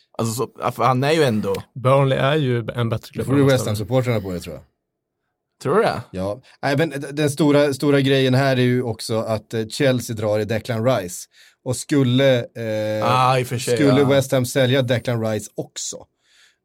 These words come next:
Speaker 3: ehm,
Speaker 1: Då?
Speaker 3: då tror jag att det blir någon slags, eh, då kommer de med, med facklor och högafflar, tror jag.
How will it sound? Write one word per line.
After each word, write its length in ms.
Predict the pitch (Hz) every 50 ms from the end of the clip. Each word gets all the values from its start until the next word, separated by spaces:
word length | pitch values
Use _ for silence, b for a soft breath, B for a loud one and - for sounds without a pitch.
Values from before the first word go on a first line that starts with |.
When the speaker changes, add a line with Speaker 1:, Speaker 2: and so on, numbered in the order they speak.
| _ _ -
Speaker 3:
ehm, 720 | 101 95 95 95 95 95 95 98 98 98 98 98 98 101 - - _ _ _ - - 135 113 110 - _
Speaker 1:
Då? 400 | - 139 160 113 - - 101 - B B B B B B
Speaker 3:
då 260 | 139 120 104 123 123
tror 220 | 120 - 131 120 117
jag 140 | 113 110 107
att 100 | 104 -
det 80 | -
blir 400 | 104 101 110 110 107 107 104 107
någon 280 | 104 113 117 117 117 110
slags, 460 | 110 - 113 110 104 107 - - -
eh, 280 | 117 104 104 104 104 98
då 200 | 104 123 120 113
kommer 280 | - 139 131 123 120
de 160 | 117 113 110 110
med, 240 | 107 107 107 107
med 280 | 117 131 123 117 113 113
facklor 440 | - - 123 113 - - 131 120 113
och 80 | 113
högafflar, 600 | 107 123 117 104 101 104 131 127 127 - - 113
tror 200 | 98 - 113 101
jag. 100 | 95 90